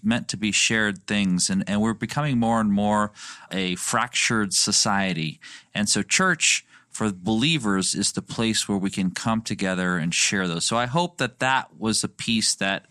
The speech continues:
came through. I didn't talk about all those things in, in <laughs> with my fact sharing day, but that, that you are the child of God and we are.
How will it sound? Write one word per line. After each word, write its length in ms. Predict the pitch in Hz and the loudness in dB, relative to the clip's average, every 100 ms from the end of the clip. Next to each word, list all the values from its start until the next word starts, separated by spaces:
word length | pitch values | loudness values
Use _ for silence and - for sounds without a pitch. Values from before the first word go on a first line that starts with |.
| - - - _ | -20 -20 -20 _
came 380 | - 113 110 101 | -6 -2 2 0
through. 540 | - 104 98 95 92 87 _ - | 0 0 0 2 0 -2 _ -6
I 100 | 120 | -2
didn't 200 | 123 117 | 0 2
talk 240 | 131 120 | 0 0
about 200 | 113 - | -2 0
all 240 | 117 123 127 | 2 2 4
those 240 | 117 110 | 2 2
things 260 | 117 110 104 | 2 2 4
in, 220 | 107 104 | 4 2
in 380 | 107 104 104 - - - - | 2 2 2 0 -4 -14 -14
<laughs> 300 | - - 113 | -18 -8 0
with 140 | 135 | 2
my 180 | 123 113 | 4 2
fact 420 | - 131 123 - | 0 0 0 -2
sharing 600 | - - - 131 123 120 | 0 2 4 6 4 2
day, 420 | 120 131 120 113 | 2 2 4 2
but 300 | 113 123 123 | 2 2 0
that, 280 | 120 120 - | 2 -2 0
that 180 | 113 107 | -2 0
you 280 | 117 147 135 | 2 2 4
are 180 | 117 107 | 4 2
the 80 | 101 | 0
child 420 | - 101 98 87 | 0 0 0 -2
of 80 | - | -4
God 260 | 95 95 | 0 0
and 160 | 95 101 | 2 2
we 220 | 127 113 | 4 4
are. 360 | 87 67 60 | 2 0 -2